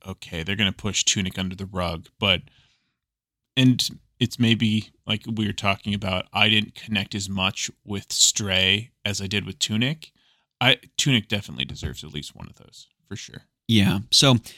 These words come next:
Speaker 2: little bummed there. Uh, but I mean, if I reflect back on the year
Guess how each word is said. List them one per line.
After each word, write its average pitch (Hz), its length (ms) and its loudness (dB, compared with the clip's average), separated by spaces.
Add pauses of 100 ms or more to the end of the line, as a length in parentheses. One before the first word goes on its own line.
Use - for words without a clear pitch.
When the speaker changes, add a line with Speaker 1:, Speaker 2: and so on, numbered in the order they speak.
(320)
Speaker 2:
little 226 160 8
bummed 196 260 8
there. 151 300 6 (120)
Uh, 120 200 0 (160)
but 202 120 4
I - 20 6
mean, 220 160 8
if 190 80 6
I 190 100 8 (160)
reflect 165 500 4
back 127 300 4
on 123 140 6
the 113 80 8
year 104 460 6